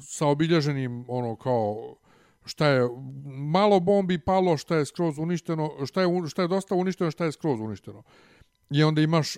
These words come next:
ta određena mjesta koja su slikali, možda klikneš na ekran, da pipneš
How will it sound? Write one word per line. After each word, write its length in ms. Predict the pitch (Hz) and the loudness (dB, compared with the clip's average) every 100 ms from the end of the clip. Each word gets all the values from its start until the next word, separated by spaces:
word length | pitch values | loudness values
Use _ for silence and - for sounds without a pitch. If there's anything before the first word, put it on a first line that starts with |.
| - | -12
ta 120 | - 147 | 0 4
određena 440 | 143 147 143 139 | 4 2 -2 -2
mjesta 280 | 135 139 156 | -4 -4 -6
koja 200 | - 117 | -6 -6
su 80 | - | -4
slikali, 400 | 175 175 151 135 | -6 -2 -2 -2
možda 480 | 143 143 151 147 135 | -6 -6 -2 -2 -4
klikneš 440 | - 156 123 107 | -6 -6 -8 -8
na 100 | 120 | -10
ekran, 300 | 117 131 101 | -8 -8 -8
da 80 | 101 | -6
pipneš 460 | 151 139 113 98 | -6 -6 -8 -8